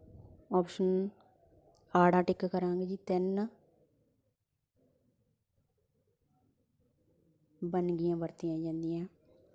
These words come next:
ਨੈਕਸਟ ਹੈਗਾ ਜੀ ਆਪਣਾ, ਪੰਜਾਬੀ ਵਿੱਚ ਲਗਾਖਰਾਂ ਦੀ ਗਿਣਤੀ ਕਿੰਨੀ ਹੈ ਜੀ? ਹਾਂਜੀ, ਆਪਾਂ ਇਹ ਟੌਪਿਕ ਕੱਲ੍ਹ ਹੀ ਕਰ, ਕੱਲ੍ਹ,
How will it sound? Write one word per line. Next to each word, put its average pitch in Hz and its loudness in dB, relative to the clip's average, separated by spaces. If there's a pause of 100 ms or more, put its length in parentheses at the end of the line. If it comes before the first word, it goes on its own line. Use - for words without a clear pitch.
(500)
ਨੈਕਸਟ 180 0
ਹੈਗਾ 190 2
ਜੀ 185 -2
ਆਪਣਾ, 180 -2 (640)
ਪੰਜਾਬੀ 180 4
ਵਿੱਚ 180 2
ਲਗਾਖਰਾਂ 180 2
ਦੀ 175 0 (100)
ਗਿਣਤੀ 175 0
ਕਿੰਨੀ 175 2
ਹੈ 170 2
ਜੀ? 156 0 (920)
ਹਾਂਜੀ, 180 0
ਆਪਾਂ 175 -2
ਇਹ 175 0
ਟੌਪਿਕ 170 -4
ਕੱਲ੍ਹ 170 0
ਹੀ 190 2
ਕਰ, 185 -2 (280)
ਕੱਲ੍ਹ, 180 -6